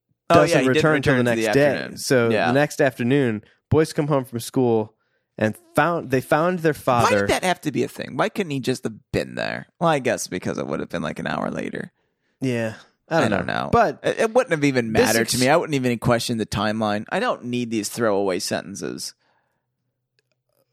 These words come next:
Speaker 2: Of their conversation or, or
Speaker 1: No,
Speaker 2: the,
Speaker 1: just
Speaker 2: the exposition?
Speaker 1: Fenton Hardy did not return home i-, until the next afternoon. That's fine, but I don't need, when the boys came home from school, I don't know.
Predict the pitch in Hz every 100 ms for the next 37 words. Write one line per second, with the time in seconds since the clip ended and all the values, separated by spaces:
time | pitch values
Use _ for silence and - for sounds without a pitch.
0 | _ 160 127 139 120 - 135 117 110 139
1 | 151 233 226 123 123 113 123 117 131 110
2 | 107 123 131 120 - 110 113 107 - 262
3 | 151 143 156 104 101 95 95 - 107 110
4 | 120 131 170 87 - 110 117 123 123 113
5 | 110 113 113 123 143 127 62 - - _
6 | 165 - 120 95 104 139 117 170 156 139
7 | - 147 139 117 202 226 - 104 95 -
8 | - - 151 - 226 262 147